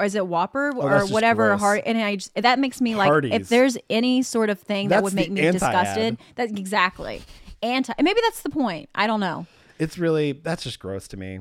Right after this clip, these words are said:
Speaker 1: Yeah, that's pretty gross.
Speaker 2: And, and I think that's the pitch. Like, they want it to be so over the top gross, but
Speaker 1: 'Cause
Speaker 2: you're
Speaker 1: I
Speaker 2: still
Speaker 1: remember
Speaker 2: kind
Speaker 1: it.
Speaker 2: of like, it is memorable. I mean, we're talking about it.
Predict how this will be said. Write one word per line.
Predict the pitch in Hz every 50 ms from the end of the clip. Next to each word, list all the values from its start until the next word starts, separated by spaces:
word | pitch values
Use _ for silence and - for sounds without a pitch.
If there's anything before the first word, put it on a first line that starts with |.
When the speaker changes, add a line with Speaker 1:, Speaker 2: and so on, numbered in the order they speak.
| 101 -
Speaker 1:
Yeah, | 208 202 170 156 - -
that's | - 208 -
pretty | - 233 202
gross. | 170 170 147 127 117 - 180
Speaker 2:
And, | 185 196 196 208
and | 180 185 190
I | 208
think | 214 269 240 175 156
that's | 165 160 170 - - -
the | 147 131
pitch. | 117 - - 175 - 95 - -
Like, | 117 113 110
they | - 147 165
want | 165 160 156 156 151
it | 151 -
to | 147
be | 131 127
so | 120 - - 143 131 131 131
over | 127 123
the | 120
top | 127 123 120 113
gross, | - 117 117 127 123 - -
but | 131 127 117 113
Speaker 1:
'Cause | - 302
Speaker 2:
you're | 339
Speaker 1:
I | 339
Speaker 2:
still | 349 349
Speaker 1:
remember | 330 440 494 453 269
Speaker 2:
kind | - - -
Speaker 1:
it. | 110
Speaker 2:
of | 101 107
like, | 104 101 98 95 - _ _ _ _ _ _ _ _ -
it | 160 175
is | 202 202 196
memorable. | 156 135 143 151 139 127
I | 143
mean, | 139 135
we're | 139 -
talking | - 107 104 117 - 101
about | 92 90 85 80 82
it. | -